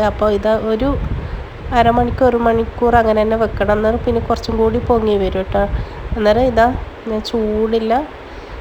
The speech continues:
വെളിച്ചെണ്ണയിലേക്ക് ഇതാ ഞാൻ ഇട്ട്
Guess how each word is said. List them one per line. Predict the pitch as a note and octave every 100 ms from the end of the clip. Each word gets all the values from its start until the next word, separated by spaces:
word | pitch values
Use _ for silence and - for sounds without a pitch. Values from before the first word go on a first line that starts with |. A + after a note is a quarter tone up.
| - - - - A3+
വെളിച്ചെണ്ണയിലേക്ക് | G#3+ G3+ G#3+ G#3+ G#3 G3+ G#3 G3+ - A3+ - G3
ഇതാ | F#3+ G#3
ഞാൻ | G#3+ G#3+
ഇട്ട് | G#3+